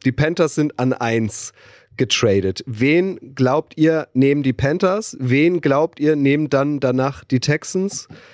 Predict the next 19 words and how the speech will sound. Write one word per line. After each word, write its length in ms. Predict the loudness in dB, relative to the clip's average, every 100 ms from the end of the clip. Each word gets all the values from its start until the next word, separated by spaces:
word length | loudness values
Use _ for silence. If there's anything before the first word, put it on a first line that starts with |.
| _
Wen 380 | 0 2 2 2
glaubt 320 | 2 0 -2
ihr, 120 | -2
nehmen 240 | 2 2 2
danach 320 | 0 0 -4
die 120 | -8
Cardinals? 760 | -6 -2 -2 0 0 0 -4 -12 _ -10 -8
Und 200 | -2 0
wen 240 | 2 0 2
glaubt 280 | 0 0 0
ihr, 80 | 0
nehmen 200 | 0 0
danach 300 | 0 -2 -4
die 140 | -10
Colts? 540 | -6 -2 -2 -2 -8
Also 380 | -4 -2 0 -2
werden 420 | -2 -2 0 -2 -4
von 240 | -2 0
den 260 | 2 0